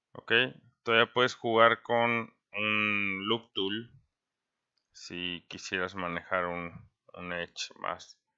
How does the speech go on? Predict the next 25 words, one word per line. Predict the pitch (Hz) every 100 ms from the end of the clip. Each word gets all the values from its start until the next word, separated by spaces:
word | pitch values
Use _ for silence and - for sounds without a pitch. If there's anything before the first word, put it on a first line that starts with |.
| _ _ _ _ -
una | 101
selección | - 95 90 - 92
más | 92 90 -
fina. | 95 87 85 - _
Pero | - 87 85 87 - _
bueno, | 135 147 143 _ _ _ _ _ _ _
aquí | - - 110
le | 101
doy | 98 98 92 - _ -
Add, | 98 107 143 - _ _ _ _ _ _ _ _ _ _ _ _ _ - _ _ _ _
Selected | - - 95 95 - - 92
Borders. | _ 107 113 117 95 107 110 127 156 151 - - - - - - - _ _ _ _ _ _ _ _ _ _ _ _ _ _ _ _ _ _ _
Le | -
voy | 92
a | 92 92
dar | 92 90
seis. | - - 110 113 113 110 - - - -
¿Qué | 120
pasó? | 117 - 113 98
¿Por | 98 101
qué | 104
no | 104
me | 104 98
la | 95
selecciona? | 90 - 92 - 95 87